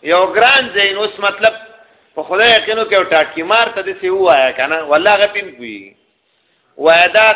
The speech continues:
توره ګټه ده، توره ګټه دې لیدل او یا زمونږ خو کار د ګټانو سره دی.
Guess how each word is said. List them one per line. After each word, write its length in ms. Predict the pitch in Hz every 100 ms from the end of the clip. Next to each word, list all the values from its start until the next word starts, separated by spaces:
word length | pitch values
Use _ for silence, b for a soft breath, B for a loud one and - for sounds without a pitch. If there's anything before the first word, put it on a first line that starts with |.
| 214
توره 380 | 240 247 214 196
ګټه 340 | 214 208 156
ده، 160 | 131 131
توره 340 | 196 214 202
ګټه 220 | 190 214 208
دې 100 | 196
لیدل 260 | 202 226 233
او 160 | 220 220
یا 260 | 190 196
زمونږ 240 | 190 196 190
خو 120 | 170
کار 220 | 214 220
د 60 | 190
ګټانو 440 | 160 143 135 127
سره 280 | 113 110 107
دی. 120 | 98